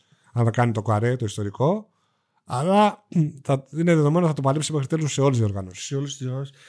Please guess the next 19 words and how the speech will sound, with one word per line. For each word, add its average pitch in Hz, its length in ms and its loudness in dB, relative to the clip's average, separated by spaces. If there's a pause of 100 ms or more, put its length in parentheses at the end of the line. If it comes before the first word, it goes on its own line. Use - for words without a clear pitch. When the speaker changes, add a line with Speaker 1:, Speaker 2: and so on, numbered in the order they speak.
(200)
Speaker 2:
Δεν 233 100 -8
ξέρω, 262 180 -4
αυτή - 180 -8
τη 220 60 -4
στιγμή 196 220 -4
στα 202 140 -6
μάτια 180 240 -4
μου 190 60 -6
φαντάζομαι 185 400 -4
ως - 220 -6
η - 40 -16
καλύτερη 180 420 2
ομάδα 170 340 -2
του 147 100 -20
κόσμου. 139 360 -6 (460)
Πω, - 320 -16
πω, 147 100 -18
τι 131 140 -12
είπα. 131 340 -16